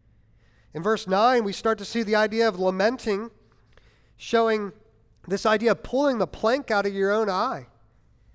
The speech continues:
You know, this isn't a person who's written a document about what somebody else is guilty of all of a sudden. They've really written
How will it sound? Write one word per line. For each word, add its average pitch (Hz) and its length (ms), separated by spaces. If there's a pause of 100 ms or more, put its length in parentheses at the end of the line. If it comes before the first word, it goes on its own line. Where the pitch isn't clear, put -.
(200)
You 196 100
know, 208 60
this 262 200
isn't 233 220
a 180 60
person 208 420
who's 165 240
written 185 400
a 165 80
document 165 560
about 156 320
what 165 240
somebody 175 320
else 185 200
is 147 100
guilty 165 380
of 151 280 (160)
all 156 140
of 147 60
a 151 60
sudden. 156 400 (280)
They've 240 200
really 254 480 (340)
written 196 600